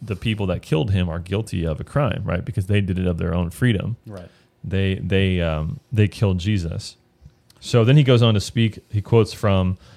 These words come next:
Speaker 1: um, from the Psalms, right, and, and David's words,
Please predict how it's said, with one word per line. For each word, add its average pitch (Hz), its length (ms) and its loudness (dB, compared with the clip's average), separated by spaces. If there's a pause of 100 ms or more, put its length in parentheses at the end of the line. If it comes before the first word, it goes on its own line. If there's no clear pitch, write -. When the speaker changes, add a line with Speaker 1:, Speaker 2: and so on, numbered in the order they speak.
(160)
Speaker 1:
um, 87 440 0 (140)
from 113 140 4
the 92 60 4
Psalms, 110 640 4 (140)
right, 101 300 2
and, 92 300 2
and 90 260 2
David's 107 520 2
words, 107 520 -4